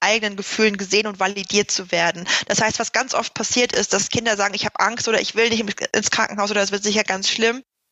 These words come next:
Und dass wir dann intuitiv das erstmal negieren und sagen, „Ach was, das wird sicher ganz toll“, ne? Und dieses Gefühl gar nicht so ernst nehmen und ihm auch keinen Raum geben wollen. Und dann fühlen sich Kinder oft nicht gesehen. Und auch Kinder, die nicht verbal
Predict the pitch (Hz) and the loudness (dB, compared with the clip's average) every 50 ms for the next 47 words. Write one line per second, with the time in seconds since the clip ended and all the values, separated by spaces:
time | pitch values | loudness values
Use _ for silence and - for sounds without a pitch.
0 | _ _ _ 202 208 190 214 226 233 - - 196 226 220 - 226 247 233 - 247 | _ _ _ -6 -2 2 2 2 2 2 0 0 0 0 0 0 -2 0 0 0
1 | 226 214 - - - 247 247 226 - 233 220 - 131 - - - 226 214 208 202 | 0 0 0 0 2 2 2 2 2 0 0 2 0 0 0 -2 -2 0 0 0
2 | 185 175 202 233 240 220 185 175 175 - 165 156 175 175 - 208 - - - - | -2 0 0 0 2 2 2 0 0 0 0 0 0 0 -2 -2 -2 -2 -2 -2
3 | 170 175 175 175 180 - - 208 - 208 214 - 233 - 233 220 - 196 208 214 | 0 0 2 0 0 0 -2 -2 -2 -2 0 0 0 2 2 2 2 0 0 0
4 | - - - - - 202 185 185 185 190 190 190 196 - - - - 185 - 233 | -4 -4 -4 -4 -2 -2 0 2 2 2 2 2 0 -2 -4 -4 -6 -2 0 0
5 | 269 302 - - - - 247 214 - - - - - - 247 240 220 226 226 226 | 0 0 -2 -4 -2 0 -2 -2 -2 -8 -14 -10 -6 -2 0 0 2 2 2 2
6 | - - 247 - - - 262 262 254 247 - 226 226 226 233 226 226 220 - - | 0 -2 -4 -4 -4 -2 0 0 0 2 2 2 2 2 0 0 -2 -2 -4 -4
7 | - 202 202 214 214 208 208 208 185 - - _ - - 226 247 277 277 - - | -4 -2 0 0 2 2 2 0 0 -4 -6 _ -2 0 2 2 0 -2 -2 -4
8 | 254 214 165 214 226 196 185 - - - 240 240 240 240 247 226 226 240 285 330 | -2 -2 0 0 0 0 0 0 0 0 0 0 0 -2 -2 0 2 2 2 2
9 | 339 311 220 202 185 175 165 165 160 - 160 160 156 156 165 175 190 - - - | 0 -2 -2 -2 -2 -2 -2 -4 -6 -2 0 2 2 2 0 0 0 0 0 0
10 | - 226 - 220 226 226 226 202 - - - - _ - - - _ 240 233 254 | 0 0 2 2 2 2 0 -2 -4 -6 -6 -10 _ -20 -20 -4 _ 2 2 2
11 | 262 - - 262 262 262 240 - 247 233 - - - 254 240 254 254 247 - - | 0 -2 0 0 0 2 2 2 0 0 0 -2 -2 -2 0 0 0 0 2 2
12 | 233 247 - - - - 220 247 254 240 - - 269 247 220 247 302 311 269 226 | 0 0 -2 -8 -12 -2 0 2 2 2 0 -2 -4 -2 -2 0 0 2 2 2
13 | 202 190 185 - - 220 247 - - - 269 277 277 247 208 233 226 240 294 359 | 0 -2 -2 0 0 0 0 -2 -4 -4 0 2 2 2 2 -2 -2 0 0 0
14 | - - - - 233 208 196 - 196 190 180 180 175 170 170 180 | 0 0 0 0 0 0 2 0 0 2 2 2 2 2 0 -2